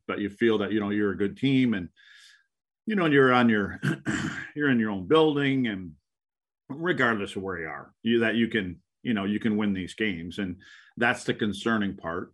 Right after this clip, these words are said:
Um, and I think sometimes you can look too far ahead, and maybe that's what's going on with Dallas right now. Um, <clears throat> but yeah, I mean, I mean,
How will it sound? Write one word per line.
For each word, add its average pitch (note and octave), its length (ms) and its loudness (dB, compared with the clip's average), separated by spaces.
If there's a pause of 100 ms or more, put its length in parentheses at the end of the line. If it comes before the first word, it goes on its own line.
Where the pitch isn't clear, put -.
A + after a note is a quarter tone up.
Um, G2+ 640 -2
and C#3 140 4
I C3+ 60 4
think C#3 220 -2
sometimes C3 560 0
you B2+ 80 -2
can C3 140 -2
look C3 200 -2
too C3+ 120 -6
far C3 260 0
ahead, B2 280 -2
and G2 100 -6
maybe A2+ 200 0
that's A#2 240 -2
what's G#2 140 -14
going A2 240 -2
on G#2 160 -2
with G2 120 -4
Dallas G#2+ 360 -2
right E2+ 160 -10
now. F#2 340 -12 (500)
Um, F#2 560 -4 (200)
<clears throat> - 220 -8
but C#3+ 160 2
yeah, D#3 200 4
I G#2+ 200 2
mean, B2+ 240 0
I B2+ 60 0
mean, B2+ 400 0